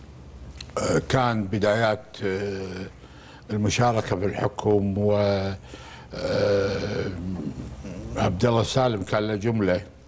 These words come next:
كان يقولها المحيطين حواليه ويقولها لأبناء أسرته، إنه: "أنا بهذا الدستور أطلت حكم أسرة الصباح مئة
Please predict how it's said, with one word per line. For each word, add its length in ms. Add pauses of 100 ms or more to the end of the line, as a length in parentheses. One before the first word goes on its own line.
(1040)
كان 160
يقولها 300
المحيطين 640
حواليه 540 (380)
ويقولها 480
لأبناء 520
أسرته، 420 (880)
إنه: 260
"أنا 200
بهذا 360
الدستور 640 (1600)
أطلت 480
حكم 560 (580)
أسرة 360
الصباح 480
مئة 220